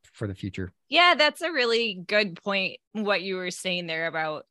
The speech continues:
Speaker 2: whoever's asking the question, it's about them more than it is about you.
Speaker 1: Yeah. They, they
Speaker 2: Um,
Speaker 1: wanna, they want an affirmation. And if they don't get the affirmation, they want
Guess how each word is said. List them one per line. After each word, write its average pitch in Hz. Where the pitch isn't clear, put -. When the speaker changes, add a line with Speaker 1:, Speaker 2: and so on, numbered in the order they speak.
Speaker 2:
whoever's 277
asking 190
the 185
question, 180
it's 196
about 226
them 185
more 190
than 170
it 165
is 160
about 165
you. 151
Speaker 1:
Yeah. 185
They, 165
they 175
Speaker 2:
Um, 165
Speaker 1:
wanna, 170
they 170
want 170
an -
affirmation. 135
And 151
if 143
they 156
don't 139
get 135
the -
affirmation, 120
they 131
want 123